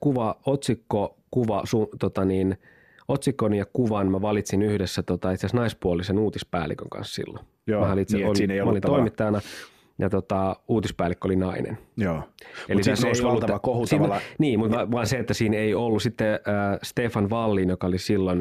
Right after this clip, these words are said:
Speaker 1: R K P:n myöskin.
Speaker 2: Tasa-arvoministeri.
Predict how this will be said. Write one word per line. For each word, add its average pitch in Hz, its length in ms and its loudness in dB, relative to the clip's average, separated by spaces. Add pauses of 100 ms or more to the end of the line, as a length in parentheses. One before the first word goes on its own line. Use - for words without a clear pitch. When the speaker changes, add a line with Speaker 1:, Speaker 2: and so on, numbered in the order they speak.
(180)
Speaker 1:
R 95 80 -2
K 80 280 -2
P:n 95 1000 -2
myöskin. 90 540 -2 (340)
Speaker 2:
Tasa-arvoministeri. 85 920 -2